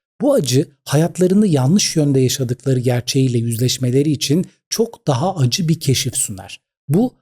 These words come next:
onların çarpık dünya görüşlerine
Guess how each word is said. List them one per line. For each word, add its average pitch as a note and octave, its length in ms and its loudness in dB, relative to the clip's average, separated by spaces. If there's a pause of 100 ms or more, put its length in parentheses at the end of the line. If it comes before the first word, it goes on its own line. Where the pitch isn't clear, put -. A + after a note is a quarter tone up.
(160)
onların E3 440 2
çarpık - 540 -2
dünya C3+ 300 2
görüşlerine A#2+ 760 -6